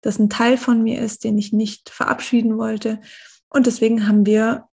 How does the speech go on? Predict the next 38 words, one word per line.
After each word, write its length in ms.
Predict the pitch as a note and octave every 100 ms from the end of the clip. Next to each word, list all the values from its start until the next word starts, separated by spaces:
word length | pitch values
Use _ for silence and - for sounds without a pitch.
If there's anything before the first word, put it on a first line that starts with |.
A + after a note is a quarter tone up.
| -
nach 220 | B3 B3
Lösungen 320 | A#3 G3 G3
gesucht. 340 | G#3 A#3+ -
Und 160 | - G#3
für 100 | -
uns 300 | - B3+ B3+
war 140 | A#3
die 100 | G#3+
Lösung, 420 | G3+ A3+ A#3 A#3 -
eine 220 | A3+ A3
Au-pair 340 | G#3+ C4+ D#4
zu 200 | - C4+
haben, 460 | B3+ B3 B3 B3+ B3 - - - _
ähm, 160 | G#3 G3
die 140 | F#3+
bei 120 | -
uns 200 | - G3+
zu 140 | - G3
Hause 200 | G3 F#3
lebt, 280 | A3+ C4 C4
jetzt 200 | G#3 -
schon 140 | G3
seit 200 | G#3 G3+
sechs 240 | G3+ -
Monaten 680 | - C4 B3+ B3 B3 A3+ A3+
und 240 | A3+ G3 G3+ - - _
war 160 | G#3+
für 160 | G#3 G#3+
mich 220 | G#3 G#3+
natürlich 480 | G#3+ G#3 G#3+ G#3 G#3
ein, 300 | G3+ F#3+ - - D#2
ein 40 |
absolut, 800 | - G3+ - - G3 F#3+ G3+ G3+
ähm, 540 | - G#3 G3 F#3+ F#3+ F#3+ _ _ _ _ _ -
ja, 300 | F3+ F3 E3+ _ _ _ -
eine, 220 | F#3 F#3
eine 420 | F#3+ G3 G3+ G#3
mega 840 | G#3 G#3 G3 G3+ A#3 A#3 A3 G#3+